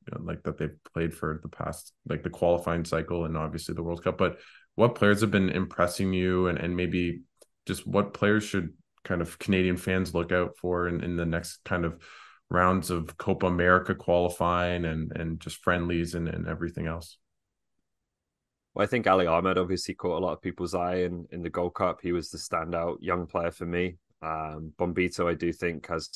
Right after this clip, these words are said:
Speaker 2: has a good future, whether it's as a, I think it's more likely as a defender, um, but certainly he has a role to play. So those were two that came out of the Gold Cup, um, who I think can c-,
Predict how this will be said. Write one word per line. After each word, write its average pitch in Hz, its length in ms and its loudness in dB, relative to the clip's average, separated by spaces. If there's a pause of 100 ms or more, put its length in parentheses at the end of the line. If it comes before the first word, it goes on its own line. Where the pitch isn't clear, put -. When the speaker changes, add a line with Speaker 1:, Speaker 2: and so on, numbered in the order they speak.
Speaker 2:
has 80 140 -6
a 73 40 -14
good 85 180 -2
future, 87 520 -2
whether 82 240 0
it's - 160 -8
as 78 100 -10
a, 76 60 -10 (140)
I - 40 -12
think 82 180 -6
it's 78 120 -8
more 78 140 -2
likely 80 400 -4
as 82 120 -6
a 76 60 -8
defender, 85 520 -2 (220)
um, 73 440 -6 (280)
but 78 140 -4
certainly 80 420 -4
he 82 100 -2
has 85 180 -2
a 82 80 -2
role 85 160 -4
to - 120 -12
play. 85 340 -4
So 87 280 -2 (460)
those 156 180 2
were 127 80 0
two 104 220 2
that 87 160 0
came 82 180 -2
out 82 160 -2
of 76 60 -4
the 85 60 -2
Gold 85 260 -4
Cup, - 260 -2 (400)
um, 78 500 -4 (320)
who 92 100 -2
I 80 60 -2
think 80 300 -6
can 80 200 -10
c-, - 100 -12